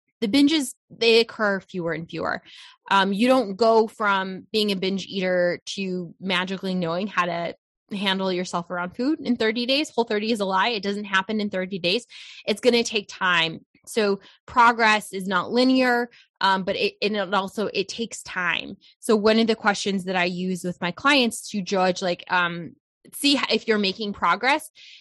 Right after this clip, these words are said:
and it's like, "Well, what is the problem that you're having?" "Oh, I, I binge eat." "Okay, cool. Is it happening less frequent?"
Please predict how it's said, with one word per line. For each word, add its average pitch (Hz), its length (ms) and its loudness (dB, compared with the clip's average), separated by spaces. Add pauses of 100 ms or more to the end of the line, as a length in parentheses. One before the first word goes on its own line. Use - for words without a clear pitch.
(100)
and 190 140 -4
it's 185 120 -4
like, 185 160 0
"Well, 208 140 6
what 233 180 4
is 247 140 -2
the 240 80 -2
problem 196 340 0
that 175 120 -6
you're 170 120 -6
having?" 170 320 -8
"Oh, 196 140 2
I, 185 260 2
I 175 360 0 (180)
binge 190 420 -2
eat." 170 260 -10
"Okay, 175 300 -2
cool. 160 240 -4 (380)
Is 233 160 2
it 233 100 4
happening 208 640 0
less 240 300 -2
frequent?" 320 560 -2